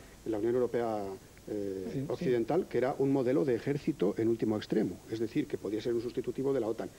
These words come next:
Speaker 1: Eso, como bien sabe usted, se ha quedado en agua de borrajas. Por tanto, eh, sí podemos estar en el camino adecuado al hacer ese análisis.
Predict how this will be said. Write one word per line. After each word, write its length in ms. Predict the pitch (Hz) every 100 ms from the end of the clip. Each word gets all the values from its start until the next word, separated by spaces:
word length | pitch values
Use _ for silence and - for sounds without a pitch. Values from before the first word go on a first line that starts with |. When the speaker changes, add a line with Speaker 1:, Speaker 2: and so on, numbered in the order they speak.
| - -
Speaker 1:
Eso, 140 | 131
como 160 | 120 120
bien 140 | 117
sabe 140 | 120 120
usted, 160 | 113
se 100 | 120
ha 20 | 120
quedado 280 | 117 131 139 - -
en 100 | 101
agua 160 | 110 107
de 60 |
borrajas. 400 | 101 113 147 - - - -
Por 100 | 196
tanto, 360 | - - 143 170 - - - -
eh, 220 | 90 90 - - 113 107
sí 180 | - 143
podemos 320 | 143 131 131
estar 280 | - 123 131
en 80 |
el 80 | 120
camino 260 | 113 117 117
adecuado 320 | 110 120 135
al 80 | 170
hacer 200 | 107 117
ese 120 | 107
análisis. 380 | 123 131 113